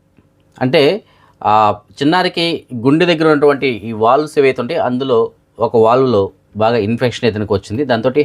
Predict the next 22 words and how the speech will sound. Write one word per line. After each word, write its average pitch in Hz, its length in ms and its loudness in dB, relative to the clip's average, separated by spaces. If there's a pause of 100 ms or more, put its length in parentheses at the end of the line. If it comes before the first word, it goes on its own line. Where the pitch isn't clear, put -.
హార్ట్ - 320 -2
అటాక్ 101 240 -4
వచ్చింది. - 280 -14 (560)
వీళ్ళు 175 160 0
హాస్పిటల్కి 143 500 0
తీసుకెళ్లారు. 135 500 0 (520)
So 131 100 2
ఈ 131 140 4
హార్ట్కి 127 480 0
చూసేటటువంటి 131 580 -2 (180)
స్పెషల్ 139 420 0 (260)
హా-, 113 240 0 (100)
డాక్టర్స్ 123 340 -2
ఎవరైతే 120 260 0
ఉంటారో, 113 360 -4
వాళ్ళు 107 460 -2 (180)
బాగా 107 220 0
పరీక్షించిన 104 500 -6
తర్వాత 110 340 0 (640)
విఏ 175 340 2 (200)
ఈసీఎంఓ 156 580 0
ద్వారా 120 340 2